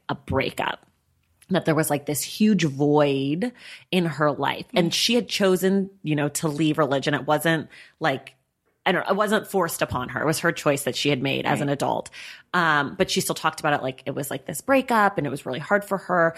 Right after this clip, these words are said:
Speaker 1: and she kind of had to fill this void in her life. And I'm curious if any of that resonates with you. And if so, what did you use to kind of fill that space as you were breaking up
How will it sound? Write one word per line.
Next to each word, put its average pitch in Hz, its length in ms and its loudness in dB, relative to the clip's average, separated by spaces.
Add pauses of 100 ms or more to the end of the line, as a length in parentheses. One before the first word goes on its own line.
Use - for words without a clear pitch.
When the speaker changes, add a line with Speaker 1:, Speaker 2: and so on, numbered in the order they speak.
(180)
Speaker 1:
and 160 120 -4
she 160 220 -4
kind - 240 -4
of 143 80 -8
had - 200 -8
to 156 100 -6
fill 139 500 0
this 143 240 -6
void 190 380 4
in 156 100 0
her 143 160 -2
life. 104 320 -2
And - 100 -4
I'm 160 120 -2
curious 214 400 2
if - 160 -2
any 151 220 2
of 147 80 4
that 139 160 0
resonates 160 500 0
with 196 180 -2
you. 208 220 0
And 165 160 0
if 156 100 -4
so, 196 540 2 (420)
what 180 140 4
did 196 200 -2
you 185 140 4
use 156 420 2
to 165 80 -2
kind 147 200 -2
of 143 100 -2
fill 151 600 2
that 131 280 2
space 151 380 -2
as 143 140 -4
you 143 100 -2
were 135 140 2
breaking 139 480 -2
up 127 260 -2